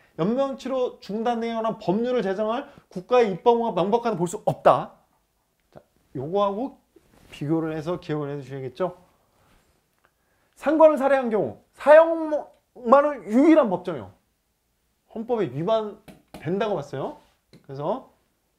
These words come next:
여러 사유가 있을 거 아니야. 전시와 평시를 구분하지 아니한 채 다양한 동기, 행위 태양, 범죄를 동일하게 규-, 평가해 사형만을 유일한 법정으로 규정. 그러면 범죄 중대성 정도에 비해 심각하게 불균형적인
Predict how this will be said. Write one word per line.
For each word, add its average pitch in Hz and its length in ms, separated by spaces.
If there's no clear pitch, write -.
여러 240 420
사유가 277 300
있을 175 160
거 156 80
아니야. 117 160
전시와 240 340
평시를 247 300
구분하지 202 400
아니한 175 320
채 185 180
다양한 269 720
동기, 185 520
행위 285 200
태양, 262 320
범죄를 220 380
동일하게 208 400
규-, - 160
평가해 240 420
사형만을 269 680
유일한 277 460
법정으로 220 480
규정. 131 320
그러면 233 300
범죄 226 320
중대성 220 420
정도에 190 300
비해 196 160
심각하게 294 460
불균형적인 214 1300